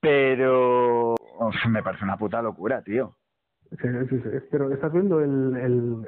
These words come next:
Speaker 2: clásico, digamos, o el, el rediseño del aniversario?
Speaker 1: Mm, no lo sé. Déjame un segundo, pondremos dos mil veinte.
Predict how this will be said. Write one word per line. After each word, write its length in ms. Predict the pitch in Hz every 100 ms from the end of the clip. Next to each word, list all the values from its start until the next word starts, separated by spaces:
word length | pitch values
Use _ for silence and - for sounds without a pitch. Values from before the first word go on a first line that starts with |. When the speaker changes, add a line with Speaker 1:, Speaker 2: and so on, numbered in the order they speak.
| -
Speaker 2:
clásico, 420 | 131 - 226 226
digamos, 380 | 170 147 240 285
o 220 | - 143
el, 520 | 131 127 127 123 123 120
el 120 | 127
rediseño 640 | 131 135 131 139 131 131 135
del 240 | 127 127
aniversario? 520 | 127 127 123 110 - - _
Speaker 1:
Mm, 720 | 151 151 151 147 139 139 135
no 240 | 135 160 190
lo 160 | 208
sé. 420 | 202 - 170 190
Déjame 420 | 151 143 185 175 170
un 80 |
segundo, 380 | 147 156 165 190
pondremos 460 | 135 131 143 151 139
dos 200 | 143 131
mil 180 | 131 143
veinte. 260 | 190 175